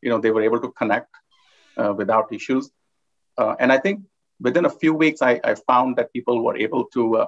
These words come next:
overcome it. I mean, people are resilient. I think, I think they understand. I think this was a global problem. This is not just,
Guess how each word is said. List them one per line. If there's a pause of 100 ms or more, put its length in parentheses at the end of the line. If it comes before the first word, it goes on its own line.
overcome
it.
I
mean, (120)
people
are
resilient.
I
think,
I (100)
think
they
understand.
I
think
this
was
a (120)
global
problem.
This
is
not
just,